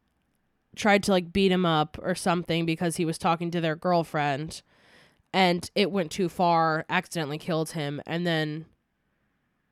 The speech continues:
covered it up by taking him out in,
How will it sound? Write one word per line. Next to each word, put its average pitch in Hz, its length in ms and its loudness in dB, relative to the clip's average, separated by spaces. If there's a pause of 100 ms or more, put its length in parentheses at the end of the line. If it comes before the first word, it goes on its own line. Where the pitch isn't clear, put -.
(340)
covered 185 300 0
it 156 100 2
up 156 240 2 (220)
by 151 380 0
taking 165 360 -6
him 156 120 -2
out 139 220 -4
in, 139 240 -6